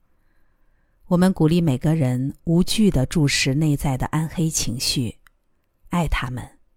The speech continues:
接纳他们，柔和地、持续地、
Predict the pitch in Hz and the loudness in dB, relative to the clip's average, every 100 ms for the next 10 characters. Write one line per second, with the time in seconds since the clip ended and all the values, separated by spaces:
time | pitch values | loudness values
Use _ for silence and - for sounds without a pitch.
0 | _ - 202 190 196 143 - 131 120 120 | _ -2 2 2 0 -2 -4 -6 -8 -10
1 | - _ _ _ _ _ - 170 143 160 | -16 _ _ _ _ _ -4 2 2 2
2 | - 123 120 123 - _ _ - - - | -4 -6 -6 -8 -10 _ _ -18 -8 -2
3 | 165 165 - 190 143 120 | 0 2 2 0 0 -6